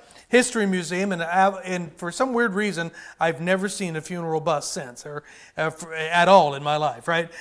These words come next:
I think they kinda nixed that plan, okay? And so it's kind of an interesting thing, uh, that they have here in Houston. It really is. It's kind of bizarre, a little bit weird, right? We don't think about things like that, and, uh,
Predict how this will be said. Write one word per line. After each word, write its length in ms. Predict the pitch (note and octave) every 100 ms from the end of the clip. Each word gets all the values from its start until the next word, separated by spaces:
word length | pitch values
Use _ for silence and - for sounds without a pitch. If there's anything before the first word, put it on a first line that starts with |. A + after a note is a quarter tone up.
| -
I 80 | D#3
think 200 | D3+ G3
they 120 | G3
kinda 240 | E3+ F3 D3
nixed 320 | D#3 E3+ -
that 240 | D3+ C#3+
plan, 340 | - D#3 A2+ A2+
okay? 380 | C3 E3 G3 G#3 - - - -
And 260 | E3+ F3+ F#3
so 460 | - A3+ G#3 F#3+ - - -
it's 160 | - A3
kind 180 | C#4+ D#4
of 60 |
an 60 | A#3+
interesting 560 | B3 C4 A#3 B3 A3 G3+
thing, 480 | B3 G#3+ E3+ F3+
uh, 280 | F3+ F#3 F3+
that 180 | F#3 F#3+
they 140 | G3
have 260 | F#3 G#3+ A3
here 180 | G#3 F3
in 80 | F3
Houston. 480 | F#3+ B3+ - F3+
It 100 | D#3
really 280 | E3 G3+ F3
is. 280 | F#3+ F3 E3 - -
It's 100 | -
kind 160 | - C#4
of 80 | G#3
bizarre, 680 | F#3+ F#3+ G3+ F#3 G3 A3 - - _ -
a 40 |
little 240 | A3 A#3
bit 120 | G#3 F3+
weird, 520 | F#3+ F#3+ G#3+ A3 - - - -
right? 180 | F3+ G3
We 120 | A3
don't 180 | A#3 A3+
think 160 | A3+
about 300 | G3+ F#3 F#3
things 260 | G3+ G3+ F#3
like 240 | F#3+ F#3
that, 320 | F#3+ F#3+ G3+ G#3 - - -
and, 420 | F3+ F3+ F3+ E3+ E3+
uh, 340 | F3+ E3+ E3